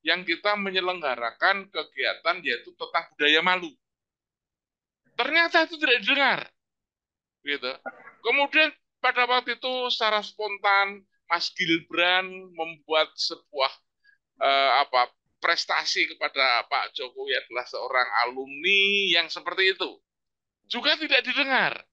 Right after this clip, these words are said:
Karena itulah maka kemudian kita melakukan satu kegiatan yang mengawali keluarnya petisi yang bunyinya seperti itu. Petisi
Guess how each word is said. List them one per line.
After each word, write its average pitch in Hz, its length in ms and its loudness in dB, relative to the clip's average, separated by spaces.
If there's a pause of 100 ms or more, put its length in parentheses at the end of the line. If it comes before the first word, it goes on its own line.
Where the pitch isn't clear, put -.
(680)
Karena 185 240 -4
itulah 196 320 -2
maka 165 400 0
kemudian 165 640 -2 (480)
kita 156 320 -2
melakukan 151 680 -4
satu 143 520 -10
kegiatan 147 640 0 (920)
yang 147 180 0
mengawali 247 880 0 (140)
keluarnya 220 720 0
petisi 214 480 -6
yang 175 160 0
bunyinya 175 340 -6
seperti 160 460 -16
itu. 120 100 -20 (920)
Petisi 285 400 2